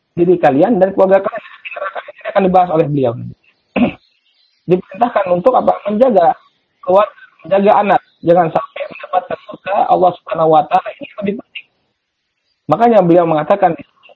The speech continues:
hal yang perlu diperhatikan oleh para orang tua adalah memberikan pendidikan kepada anaknya, mendisiplinkan anaknya, memberikan nasihat kepada mereka dan mengarahkannya.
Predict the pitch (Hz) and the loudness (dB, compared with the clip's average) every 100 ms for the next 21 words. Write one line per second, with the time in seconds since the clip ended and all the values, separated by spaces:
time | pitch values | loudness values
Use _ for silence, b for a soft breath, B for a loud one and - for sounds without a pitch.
0 | _ _ _ _ _ _ - 240 202 160 | _ _ _ _ _ _ 0 2 2 0
1 | 107 160 170 - 214 185 175 180 - 190 | 0 0 -2 -6 -10 -6 -2 -2 -2 -4
2 | - - - - 156 165 - B B B | -4 -4 -6 -2 -2 0 -4 B B B
3 | - - 202 185 - - 605 - 180 175 | -14 -12 -2 -2 -2 -8 -8 -2 0 2
4 | 214 214 190 170 143 170 170 185 196 185 | 2 0 0 -4 -2 0 0 -2 -4 -8
5 | 170 143 147 160 180 214 180 175 156 196 | -14 -16 -12 -6 -4 -4 -4 -6 -4 -4
6 | - 185 175 151 143 190 190 180 165 - | -4 -4 -4 -2 -2 0 0 0 -2 -4
7 | 202 - 185 160 160 170 185 233 240 247 | -6 -6 -4 0 0 -4 -8 -8 -6 -4
8 | 233 220 - 190 156 262 | -2 -2 -2 -4 -4 -16